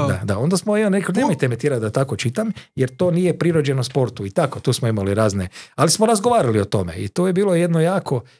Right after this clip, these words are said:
Speaker 2: jako dobro razdoblje u tom smislu. I zato se, e, nije ta, ti ljudi nisu došli slučajno, nego je to nastalo na
Speaker 1: Tako
Speaker 2: taj
Speaker 1: je, da,
Speaker 2: način.
Speaker 1: to je bilo baš ono filtriranje onog najboljeg
Speaker 2: Da.
Speaker 1: od najboljih.
Speaker 2: Tako je.
Speaker 1: Ali baš moram, a, to spomenuti, a,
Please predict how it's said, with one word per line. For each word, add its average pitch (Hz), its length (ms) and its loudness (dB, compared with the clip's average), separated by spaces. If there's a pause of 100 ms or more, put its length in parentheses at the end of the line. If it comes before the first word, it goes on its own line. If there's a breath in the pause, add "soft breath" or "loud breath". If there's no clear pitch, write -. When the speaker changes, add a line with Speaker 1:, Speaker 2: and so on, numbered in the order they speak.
(120)
Speaker 2:
jako 147 300 0
dobro 120 300 0
razdoblje 107 400 -2
u 95 40 -6
tom 107 160 -2
smislu. 104 400 0 (200 loud breath)
I 107 80 0
zato 175 280 2
se, 165 240 2 (300 loud breath)
e, 135 420 -2
nije 156 240 2
ta, 147 260 0 (680 soft breath)
ti 143 120 0
ljudi 139 280 0
nisu 131 240 2
došli 123 280 -2
slučajno, - 460 -8
nego 101 220 -6
je 110 60 -2
to 113 340 2
nastalo 117 580 0
na 95 60 -6
Speaker 1:
Tako 196 160 2
Speaker 2:
taj 113 100 0
Speaker 1:
je, 156 60 2
da, 156 120 2
Speaker 2:
način. 147 160 -2
Speaker 1:
to 170 60 2
je 170 60 0
bilo 185 280 0
baš 175 300 0
ono 190 200 0
filtriranje 165 760 0
onog 165 300 0
najboljeg 139 440 2
Speaker 2:
Da. 165 60 0
Speaker 1:
od 160 60 0
najboljih. 117 440 -2
Speaker 2:
Tako 104 260 -6
je. 104 60 -6 (140 loud breath)
Speaker 1:
Ali 143 520 2 (140)
baš 180 440 0
moram, 214 320 2
a, 156 240 0
to 180 180 2
spomenuti, 147 880 0
a, 127 80 -2